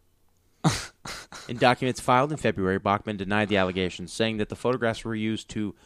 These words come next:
Speaker 2: corroborate participation in community service.
Speaker 1: Um,
Speaker 2: Community service as, at his home.
Speaker 1: Right.
Speaker 2: At his
Speaker 1: In,
Speaker 2: home.
Speaker 1: in the nude.
Speaker 2: In the, in naked.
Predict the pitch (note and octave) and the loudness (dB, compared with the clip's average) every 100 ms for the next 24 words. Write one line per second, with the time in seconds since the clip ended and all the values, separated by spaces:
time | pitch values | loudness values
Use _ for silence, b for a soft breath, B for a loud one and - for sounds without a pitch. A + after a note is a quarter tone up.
0 | b b b _ - C#3 C#3+ C#3+ D3 D3 | b b b _ 0 6 6 6 2 2
1 | - - A#2+ D#3 - - D3 B2+ F2+ F2 | -2 -8 -4 -4 -4 -2 0 0 -4 -12
2 | D#2 _ _ F2+ F2 F2+ F2 F#2+ F#2+ - | -16 _ _ -10 -8 -8 -6 -6 -6 -10
3 | - - F2 - - _ _ _ _ _ | -12 -12 -14 -18 -20 _ _ _ _ _
4 | - D#3+ F3+ F3+ F3+ F3 b b b _ | 4 6 8 8 6 4 b b b _
5 | - D3+ D#3 C#3 D#3 C3 B2 A2 G#2+ - | -6 -2 -2 4 4 6 4 2 2 2
6 | A2 G2+ G#2 G2+ - _ _ _ _ _ | 0 0 -2 -4 -10 _ _ _ _ _
7 | C#3+ B2 - _ _ _ - F#3+ F#3 - | 2 2 0 _ _ _ 0 4 4 2
8 | - G3 E3+ C3 B2+ - _ D3 C#3+ B2 | 2 4 4 2 0 -8 _ -4 -4 -2
9 | E3+ D#3+ F3 E3+ F3 A#2 | -4 -4 2 6 6 4